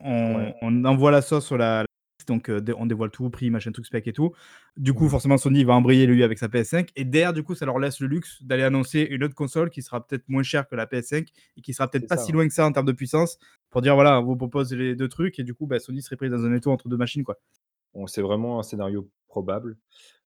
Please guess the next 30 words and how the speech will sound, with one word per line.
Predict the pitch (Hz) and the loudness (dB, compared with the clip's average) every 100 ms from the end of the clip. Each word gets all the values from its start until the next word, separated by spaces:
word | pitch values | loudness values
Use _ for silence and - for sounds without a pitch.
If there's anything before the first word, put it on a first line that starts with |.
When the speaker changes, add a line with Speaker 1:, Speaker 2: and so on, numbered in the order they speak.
| 98 | -10
Speaker 2:
heu, | 95 92 | -6 -6
mais | 95 101 | -6 -6
je | 104 | -6
pense | 104 135 139 | -6 -6 -8
qu'ils | - 107 110 | -10 -8 -6
restent | 110 113 | -6 -6
attentifs | 104 110 101 113 - | -8 -10 -12 -16 -14
encore. | 104 123 107 95 - | -10 -6 -6 -8 -8
Comme | 110 104 98 | -6 -4 -6
dirait | 101 98 104 | -8 -6 -4
un, | 92 87 92 | -4 -8 -12
un, | 85 85 80 | -14 -14 -14
un | 90 | -14
grand, | 98 101 98 92 | -12 -12 -10 -12
heu, | 85 82 95 | -12 -14 -16
youtubeur, | 98 95 - 190 110 101 | -14 -14 -8 -4 -4 -4
heu, | 90 - - _ _ | -10 -16 -20 _ _
de | 107 | -10
notre | 92 107 - | -8 -8 -8
temps : « | 139 123 _ _ _ _ _ - - - - 123 | -8 -10 _ _ _ _ _ -20 -6 -4 -4 -6
Les | 110 | -8
plans | - 123 117 | -8 -6 -4
peuvent | - 117 | -2 -4
Speaker 1:
<laughs> | |
Speaker 2:
changer ». | - 127 98 113 - _ _ _ _ _ _ | -4 -8 -6 -10 -12 _ _ _ _ _ _
Speaker 1:
<laughs> | 170 - | -18 -2
Oui, | 180 | 0
Speaker 2:
Heu, | 202 170 95 | 2 0 2
<laughs> | 147 143 | 0 0
Speaker 1:
effectivement. | 120 120 - 110 | -8 -8 -6 -6